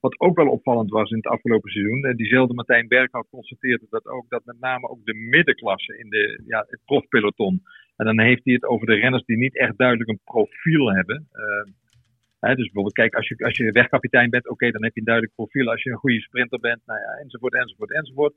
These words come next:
Maar er zijn natuurlijk heel veel renners die gewoon, nou ja, meerijden in wezen in het peloton. Ik zal niet zeggen pelotonvulling zijn, hè, maar echt goede renners zijn, maar ja, er niet bovenuit steken. Dat zijn wel renners, daar, eh, trek je bij een, eh,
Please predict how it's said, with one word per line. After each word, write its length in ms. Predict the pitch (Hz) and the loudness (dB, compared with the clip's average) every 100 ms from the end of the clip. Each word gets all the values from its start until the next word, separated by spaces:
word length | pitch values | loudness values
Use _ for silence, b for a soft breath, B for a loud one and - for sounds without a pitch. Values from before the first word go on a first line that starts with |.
| _ | _
Maar 300 | _ _ 123 | _ _ 0
er 60 | 135 | 2
zijn 60 | 151 | 2
natuurlijk 240 | 135 135 | 4 4
heel 80 | 180 | 4
veel 120 | 147 | 2
renners 240 | 131 135 123 | -2 -2 0
die 100 | 135 | -2
gewoon, 280 | 135 127 123 | 0 -2 -2
nou 140 | 123 | 0
ja, 120 | 113 104 | 0 2
meerijden 560 | 113 143 127 123 113 113 | 4 4 4 4 2 -4
in 200 | 127 120 | -8 -4
wezen 340 | 120 110 113 | -2 -2 -6
in 100 | 117 | -8
het 100 | 110 | -6
peloton. 520 | - 110 - 156 117 | -4 -4 -2 0 0
Ik 100 | 113 | -2
zal 100 | - | -8
niet 160 | 113 110 | -8 -4
zeggen 240 | 127 104 | -4 -4
pelotonvulling 840 | - 110 101 - 120 101 107 101 95 | -4 -4 -4 -4 -6 -4 -4 -4 -4
zijn, 280 | 98 104 127 _ _ _ | -4 -4 -10 _ _ _
hè, 120 | 120 | 0
maar 140 | 139 127 | 2 2
echt 260 | 165 - | 0 0
goede 280 | - 156 127 | 2 4 4
renners 300 | 117 143 123 | 4 0 0
zijn, 240 | 135 117 | 0 2
maar 200 | 120 117 - | 2 0 -2
ja, 240 | - 120 - - 135 113 | -6 -4 -4 -14 -14 -4
er 80 | 123 | 0
niet 180 | 151 | 2
bovenuit 460 | 127 117 113 127 151 | 2 2 4 2 2
steken. 380 | - 98 95 - b b b - | -2 -4 -4 -12 b b b -4
Dat 160 | 127 | 0
zijn 200 | 160 151 | 2 4
wel 200 | 156 156 | 4 2
renners, 360 | 127 127 131 - | 2 0 -4 -6
daar, 240 | 135 131 - | -2 -2 -2
eh, 200 | - 131 127 | -8 -4 -4
trek 220 | - 156 - | -2 -2 0
je 180 | 135 127 | -2 0
bij 280 | 131 123 131 | 2 0 -2
een, 280 | 120 120 | -8 -8
eh, 100 | - | -12